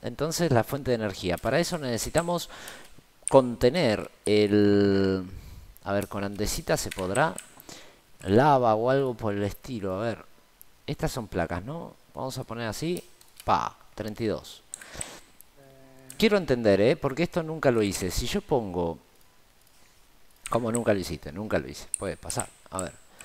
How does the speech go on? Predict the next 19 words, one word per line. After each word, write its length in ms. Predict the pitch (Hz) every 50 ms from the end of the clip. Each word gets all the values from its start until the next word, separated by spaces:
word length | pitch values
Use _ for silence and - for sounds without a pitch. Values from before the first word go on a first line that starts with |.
| - - - - -
si 160 | - - 135
yo 160 | 135 - 196
pongo 260 | - - 185 175 170 147
una 140 | 131 117
placa 320 | - - 120 117 110 - 95
acá, 280 | 90 - 85 71 62 - - - _ - - _ -
una 160 | - 107 113 104
placa 320 | - - 98 87 - 82
acá, 240 | 76 - 64 - - - - -
una 180 | 107 107 107
placa 300 | - - 98 92 - 90
acá 220 | 80 - 80 64 62
y 60 | 87
una 160 | 107 120 120
placa 300 | 110 - 110 95 - 87
acá. 240 | 82 - - - - - - - _ _ _ _ - - - - _ _ _ _ _ - - -
Y 120 | - 107
yo 180 | - - 170 165
pongo, 600 | - 175 180 180 160 151 143 135 127 92 -